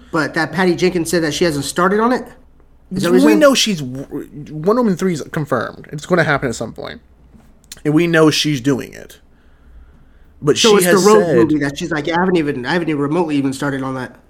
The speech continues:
Speaker 2: No, she hasn't even remotely started on Wonder Woman three. She just has it under her belt saying, "Yeah, I'm, I
Speaker 1: Mm.
Speaker 2: get to do this project." Kinda like how James Gunn, uh, when he was working on The Suicide Squad,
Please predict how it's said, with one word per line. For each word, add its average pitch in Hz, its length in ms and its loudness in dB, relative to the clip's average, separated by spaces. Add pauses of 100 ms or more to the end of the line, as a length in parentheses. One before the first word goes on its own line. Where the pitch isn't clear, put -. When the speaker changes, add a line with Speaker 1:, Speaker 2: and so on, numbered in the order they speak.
(120)
Speaker 2:
No, 208 200 2
she 220 160 0
hasn't 220 260 2
even 185 100 2
remotely 156 280 2
started 156 240 4
on 139 40 2
Wonder 139 140 2
Woman 120 180 -4
three. 147 600 -2
She - 240 -4
just 190 240 -2
has 160 480 4
it 139 160 2
under 135 260 0
her 110 120 -4
belt 127 500 2
saying, 113 320 -6
"Yeah, 147 320 0
I'm, 135 160 0
I 151 160 4
Speaker 1:
Mm. 139 140 0
Speaker 2:
get 165 160 4
to 170 100 0
do 131 240 0
this 147 160 0
project." 185 640 -2 (1160)
Kinda 294 260 2
like 247 160 0
how 214 140 0
James 180 400 -2
Gunn, 135 560 0 (120)
uh, 120 360 0 (640)
when 143 120 0
he 160 80 2
was 139 140 4
working 135 460 0
on 123 200 -2
The 117 140 2
Suicide 147 540 0
Squad, 160 480 -4